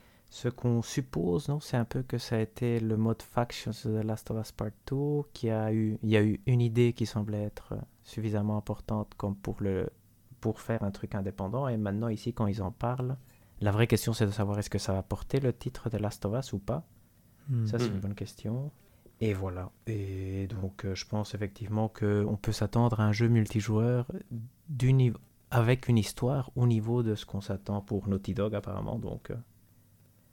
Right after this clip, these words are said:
Speaker 1: difficile à imaginer. Non ?
Speaker 3: Tout à fait.
Speaker 2: Mhm.
Speaker 1: Est-ce que vous, ça vous déçoit, par exemple, ou pas ?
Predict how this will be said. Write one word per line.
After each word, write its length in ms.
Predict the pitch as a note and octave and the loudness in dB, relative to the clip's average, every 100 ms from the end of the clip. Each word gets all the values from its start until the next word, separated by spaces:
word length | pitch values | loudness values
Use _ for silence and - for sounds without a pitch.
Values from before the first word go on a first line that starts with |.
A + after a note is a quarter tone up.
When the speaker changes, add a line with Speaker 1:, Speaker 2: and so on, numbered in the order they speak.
| _ G#2+ | _ -4
Speaker 1:
difficile 400 | G#2+ A#2 C3 C#3 | -2 0 0 2
à 60 | |
imaginer. 400 | A#2+ G#2+ F#2 - - - _ - - - - - D3 | 2 2 0 -6 -8 -16 _ -20 -20 -20 -20 -10 -4
Non ? 120 | G3+ G3+ | -4 -4
Speaker 3:
Tout 100 | - | -6
à 80 | C#3+ | -6
fait. 160 | C3 - - - C#3+ | -8 -10 -14 -20 -4
Speaker 2:
Mhm. 280 | B2 A2 C3+ - - _ _ _ - | -2 0 -4 -8 -20 _ _ _ -10
Speaker 1:
Est-ce 120 | B2 | -4
que 100 | - | -2
vous, 140 | A#2 | 0
ça 140 | C3 C3 | 0 0
vous 140 | A#2 | 0
déçoit, 340 | A#2 A#2+ - F#3 | 0 0 0 -2
par 140 | F#3 | -4
exemple, 360 | G#2+ G#2+ A2+ A2 | -6 -6 -8 -8
ou 20 | |
pas ? 180 | - A2+ | -8 -8